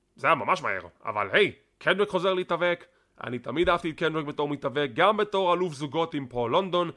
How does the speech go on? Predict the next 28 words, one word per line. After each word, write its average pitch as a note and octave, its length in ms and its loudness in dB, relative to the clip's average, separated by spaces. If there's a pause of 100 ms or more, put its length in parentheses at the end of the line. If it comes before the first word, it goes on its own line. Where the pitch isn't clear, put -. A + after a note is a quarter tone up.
(240)
גם F3+ 240 4
בתור D#3+ 420 2
The F3+ 320 0
Brian F#3+ 340 6
Kendrick. D#3 420 -2 (420)
ויי, C3 720 2
אני E3+ 120 0
שמח D3+ 260 2
שהוא G#3 140 -2
חוזר G#3 200 0
להתאבק. A3+ 400 0
אפילו F#3+ 260 -2
קרב G3 220 4
נוסף G3 380 2
רק F#3+ 120 0
בשביל F#3+ 280 -2
לשים F#3 280 -2
את - 140 -6
הרלנד D3+ 380 0
אובר. G#3 440 2 (1080)
וזה C#3+ 560 2
עכשיו G3 280 0
הדליק D3+ 240 -6
לי D#3 120 -6
נורה A#2 300 -2
אדומה. A2 280 -8 (1000)
מהבחינה B2 560 -2
שהרלנד, B2+ 840 0